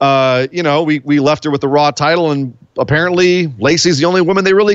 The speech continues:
care about over there now. Uh, well, Alexa Bliss, but she's over going to SmackDown because she's also blonde. So what was the idea here? Two, twofold. Why have this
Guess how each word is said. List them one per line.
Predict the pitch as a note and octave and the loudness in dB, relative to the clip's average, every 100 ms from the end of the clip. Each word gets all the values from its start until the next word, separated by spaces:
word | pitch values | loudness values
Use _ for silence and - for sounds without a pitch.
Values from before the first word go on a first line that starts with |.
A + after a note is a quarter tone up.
| - | -2
care | - A3 | -2 -2
about | A3 A3 A#3+ | 0 0 2
over | A#3+ | 0
there | A#3 A#3+ G3+ | 2 2 0
now. | C#3 F#2+ E2+ _ _ _ - | 0 -2 -8 _ _ _ -2
Uh, | A2+ G#2+ G#2+ G#2+ G2+ - _ _ - | 2 2 2 -2 -6 -16 _ _ -4
well, | C#3+ A#2 A2+ | 0 0 -2
Alexa | D3 D#3+ D3 | -2 -2 -4
Bliss, | C3+ C3+ B2+ | -2 -2 -2
but | B2 - | -8 -8
she's | - D3 | -6 0
over | D3+ C#3+ | 2 0
going | B2 C#3+ C#3+ | 0 -2 -2
to | - | -4
SmackDown | D#3+ D3 A2+ G2+ | -4 -2 -4 -2
because | G#2 G#2 | -2 -2
she's | G#2+ A2+ | 0 0
also | G#2+ G#2 | 0 -4
blonde. | F2 F2 D2+ - _ - - | -4 -4 -6 -12 _ -20 -14
So | - F3+ F3+ F3 - _ _ | -2 0 2 0 -4 _ _
what | D#3+ C#3 D3+ G#3+ C4 | -12 -8 -2 0 -2
was | G3 F3 G3 D#3+ | -4 0 0 0
the | D#3 D3+ | -2 0
idea | D3+ C3 D3+ D#3+ D3 | 0 0 0 2 2
here? | C3 A#2+ A#2+ | 2 0 -2
Two, | - F#3 | -2 -2
twofold. | F3 - - E3+ - G2 D#2+ - _ _ _ _ _ | -2 -4 -2 0 0 -4 -4 -12 _ _ _ _ _
Why | A2+ B2 D#3+ F3+ F#3+ | -4 0 2 2 0
have | F3 E3 D#3+ C3+ A#2+ | 2 0 0 -4 -2
this | C#3+ C#3+ - - - | 0 0 -2 -6 -8